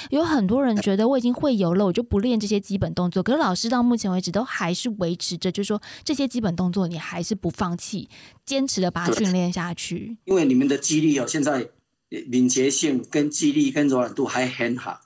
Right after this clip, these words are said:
Speaker 1: 嗯。
Speaker 2: 但是你如果像我这个年龄哦，其，其实重量训练是非常非常重要。透过重量训练的话，你的肌力退的话，会退一点点。
Speaker 1: 嗯。
Speaker 2: 但是你在，你在划水的时候，你会感觉到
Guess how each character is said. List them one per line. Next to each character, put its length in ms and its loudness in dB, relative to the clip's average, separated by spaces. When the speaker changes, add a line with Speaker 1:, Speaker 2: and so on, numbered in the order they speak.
Speaker 1:
嗯。 360 -2
Speaker 2:
但 140 2
是 140 0
你 340 2
如 80 2
果 120 2
像 200 0
我 40 -2
这 120 -2
个 60 0
年 260 -4
龄 200 -10
哦， 200 -6
其， 220 -4
其 240 2
实 180 0
重 220 0
量 120 4
训 200 2
练 100 4
是 160 -2
非 280 0
常 220 -6
非 120 0
常 200 -8
重 300 -6
要。 100 -20
透 120 0
过 160 0
重 200 0
量 240 2
训 260 0
练 180 4
的 140 -2
话， 300 -2
你 100 0
的 140 2
肌 240 -2
力 300 -2
退 200 0
的 140 -4
话， 180 0
会 180 0
退 260 0
一 100 2
点 220 0
点。 220 -10
Speaker 1:
嗯。 460 0
Speaker 2:
但 140 -2
是 160 2
你 160 4
在， 320 -2
你 100 4
在 120 2
划 240 -2
水 180 0
的 100 -6
时 160 -4
候， 200 -4
你 140 -14
会 120 -2
感 180 -10
觉 160 -4
到 300 -6